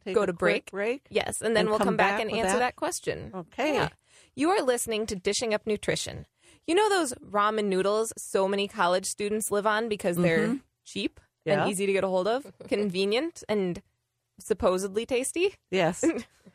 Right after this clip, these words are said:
Speaker 2: They
Speaker 1: Did
Speaker 2: are
Speaker 1: you, Brett, I have a little story to tell you.
Speaker 2: Uh-huh.
Speaker 1: Did you know that they actually have a little dish now that they make, put, that you can make the ramen noodles in now?
Speaker 2: Wait.
Speaker 3: Like you microwave it?
Speaker 1: Yes.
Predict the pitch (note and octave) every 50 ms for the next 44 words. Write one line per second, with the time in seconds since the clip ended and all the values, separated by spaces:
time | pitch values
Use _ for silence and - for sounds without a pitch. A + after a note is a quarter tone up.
0 | - F4+ F#4+ G#4 G#4 G4 F4 E4 C#4+ - - C#4 - C#4 C#4 B3+ C#4+ C4+ - -
1 | - _ A#3+ A3 F#3+ F3+ E3 D#3+ E3 - - F3 F3 E3+ E3+ E3+ E3 E3+ - -
2 | - - D3+ C#3 C#3 D3+ - - F3+ D#3 C#3+ C#3 C#3 - _ _ _ _ - A#3+
3 | A#3 G3 G3 G3 E3 F#3+ A3 A#3 A#3 A#3+ G#3+ F#3 F#3 F3+ E3+ D#3 - E3 D#3+ D#3+
4 | E3 F#3 G3 - - F3 E3+ F3 F#3+ E3+ D3+ D#3 D#3+ D3+ D3+ D#3 F3 F#3 F#3 F3+
5 | F3+ D#3+ - _ _ _ _ _ - D3 C#3 B2 F3 A3 B3 - - - - D#3
6 | D3 D3 D3+ D#3 F3 A3+ A#3+ - _ _ _ _ _ _ _ _ _ _ _ -
7 | F3 D#3+ - F#3+ F3 F3+ E3+ D#3 D3+ D3+ E3 F#3 G#3+ G#3 _ _ _ _ _ -
8 | - A3 - - _ _ _ _ _ _ _ _ B2 C#3 - C#3 F3+ F3+ F3+ -
9 | - G3 F3+ D3+ D3 D3+ D#3 E3+ - - E3 E3+ E3+ E3 E3+ F3 F3 E3+ F3 F3+
10 | F3 F3+ F3 E3+ - F#3 F#3+ F#3 F#3 F#3 F#3+ G#3+ - _ _ _ _ _ _ _
11 | _ _ _ _ _ _ _ _ _ G#3+ A3 A#3 A3+ - - G#3+ G3 F#3 F3+ -
12 | - G3 G3+ G#3+ A3+ A#3 C4+ D4+ E4+ - - G#3 G#3 F#3 G3 - -